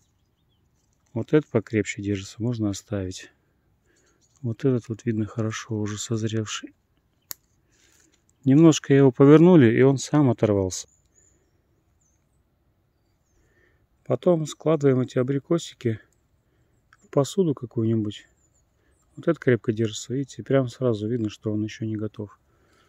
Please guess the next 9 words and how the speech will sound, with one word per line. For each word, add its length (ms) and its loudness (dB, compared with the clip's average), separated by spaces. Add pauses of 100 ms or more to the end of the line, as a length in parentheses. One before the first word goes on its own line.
(1400)
Вот 200 -10
этот 180 -2
снимается. 840 -8 (1700)
Складываем 600 0
потом 380 -2
вот 140 -6
такие 380 0
вот 200 -6
контейнеры. 800 0